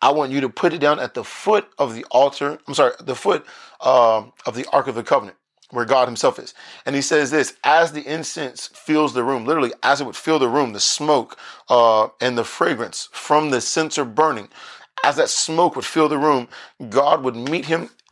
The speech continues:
through the smoke that filled, 'cause the smoke would literally sit and rest between the two cherubim facing the mercy seat. So literally, God is saying,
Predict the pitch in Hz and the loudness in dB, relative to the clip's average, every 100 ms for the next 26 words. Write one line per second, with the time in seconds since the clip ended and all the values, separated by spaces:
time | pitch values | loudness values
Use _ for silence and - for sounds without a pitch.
0 | - 151 165 127 110 - 139 147 127 - | -8 -2 0 -2 -4 -4 0 2 2 0
1 | - - - 170 135 104 - - 127 - | -4 -4 -2 0 0 0 -8 -8 -6 -6
2 | - 156 151 131 113 151 131 113 - - | -2 2 2 0 0 0 0 -2 -4 0
3 | 147 - 120 120 135 - - - - - | 0 0 -4 2 2 2 -4 -10 -16 -20
4 | - 127 120 143 139 127 - 139 - 123 | -4 -2 -2 -2 -2 -4 -4 -2 2 2
5 | 113 123 120 - 135 - 127 110 117 117 | 2 -4 -4 0 0 -2 -6 -2 0 -2
6 | 110 - 123 - _ - - - 156 185 | -6 -4 -4 -6 _ -20 -20 0 4 4
7 | 208 139 151 - _ 123 147 170 - 147 | 6 4 2 -6 _ 2 4 4 0 -2
8 | 127 | -4